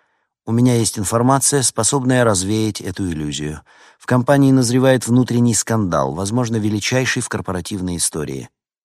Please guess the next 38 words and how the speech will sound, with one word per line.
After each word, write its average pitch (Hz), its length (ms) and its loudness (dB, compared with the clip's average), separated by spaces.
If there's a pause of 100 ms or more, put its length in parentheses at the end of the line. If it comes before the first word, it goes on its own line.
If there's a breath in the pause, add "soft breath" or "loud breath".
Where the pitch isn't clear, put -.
Когда 120 260 2
Матеуш 117 420 2
обретет 98 360 -4
свободу, 139 560 2
я 120 240 0
оглашу 110 440 -2
эту 95 260 -6
информацию. 76 760 -6 (320 loud breath)
Их 131 240 -2
акции 151 400 2
сразу 127 340 0
скатятся 110 420 -2
на 90 160 -2
дно. 73 320 -6 (360)
Ты 147 100 -4
можешь 139 280 2
обыграть 135 380 2
весь 127 220 0
рынок 143 320 0
и 104 40 0
заработать 104 480 -2
на 95 120 -4
их 90 100 -8
падении. 73 560 -6 (260 soft breath)
За 110 220 2
ночь 143 280 0
станешь 104 440 -2
миллионером. 67 600 -8 (1200)
А 135 100 -6
что, 147 200 -4
если 131 240 0
ты 120 140 2
ошиблась? 151 640 -2 (720)
Тогда 139 240 0
я 170 100 2
буду 151 160 2
тебе 135 240 2
должна, 123 640 2